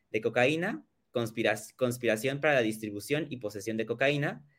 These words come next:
conspiración para importar cocaína, delincuencia organizada y dar declaraciones falsas en su solicitud de naturalización. No sé quién,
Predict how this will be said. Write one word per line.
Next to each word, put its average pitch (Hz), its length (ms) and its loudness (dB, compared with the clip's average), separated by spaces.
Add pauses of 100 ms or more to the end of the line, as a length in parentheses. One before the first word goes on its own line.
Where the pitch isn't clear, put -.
(480)
conspiración 120 680 4
para 151 160 4
importar 117 440 0
cocaína, 123 760 0
delincuencia 113 580 -2
organizada 139 600 2
y 117 100 -6
dar 117 200 4
declaraciones 120 840 4
falsas 170 540 2
en 117 180 -4
su 165 180 0
solicitud 127 540 -2
de 139 80 2
naturalización. 98 760 -4 (680)
No 120 180 0
sé 123 220 2
quién, 107 460 0